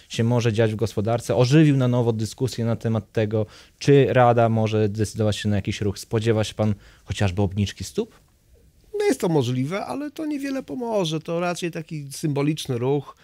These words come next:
Speaker 2: Em, ja powiem szczerze, że wydaje mi się, że lekka taka zawoalowana, mm, może nie zachęta, ale takie, mm,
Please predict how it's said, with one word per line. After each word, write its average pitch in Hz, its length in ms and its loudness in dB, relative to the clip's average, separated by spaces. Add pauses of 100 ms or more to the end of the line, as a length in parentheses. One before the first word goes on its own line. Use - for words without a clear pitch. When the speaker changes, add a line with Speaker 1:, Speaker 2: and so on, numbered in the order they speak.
(400)
Speaker 2:
Em, 110 800 -4 (560)
ja 151 360 -2 (640)
powiem 294 260 -2
szczerze, 113 460 0
że 127 240 -6
wydaje 147 680 0
mi 131 160 -2
się, 139 240 -2
że 135 240 -2 (1080)
lekka 196 400 -6
taka 170 400 -4 (500)
zawoalowana, 156 1040 0 (1400)
mm, 117 280 -8
może 139 240 -4
nie 147 140 0
zachęta, 127 580 -2
ale 120 300 -4
takie, 127 340 -6 (120)
mm, 147 580 -14